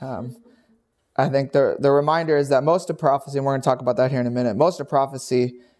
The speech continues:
is reminding people of stuff that has already been said. It's not new material. So if you have somebody going out and they're just constantly bringing new material, that's not prophecy most of the time. Most of the time, prophecy is much more like preaching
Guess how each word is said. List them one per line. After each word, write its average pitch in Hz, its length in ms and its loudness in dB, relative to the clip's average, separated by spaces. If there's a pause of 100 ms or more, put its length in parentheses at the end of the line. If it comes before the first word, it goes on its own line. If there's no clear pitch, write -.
(220)
is 143 160 2
reminding 135 480 0
people 127 320 0
of 120 80 -2
stuff 123 320 0
that 127 100 0
has 120 100 -2
already 120 260 2
been 110 180 -8
said. 80 320 -4 (200)
It's 127 220 -4
not 131 240 0
new 127 140 -4
material. 113 600 -6 (460)
So 139 120 0
if 135 120 0
you 151 80 4
have 156 140 2
somebody 143 400 0
going 135 340 0
out 131 460 0 (220)
and 147 100 0
they're 143 100 4
just 131 220 -4
constantly 131 680 -2 (300)
bringing 139 500 -2
new 147 160 2
material, 127 840 0 (400)
that's 147 300 0
not 131 300 -2
prophecy 120 580 -4 (240)
most 131 340 0
of 120 60 -10
the 123 80 -4
time. - 340 -10
Most 147 300 0
of 151 40 -4
the 143 60 -4
time, 139 240 0
prophecy 147 760 0 (440)
is 131 220 2
much 143 260 0
more 131 180 2
like 120 280 0
preaching 120 560 -4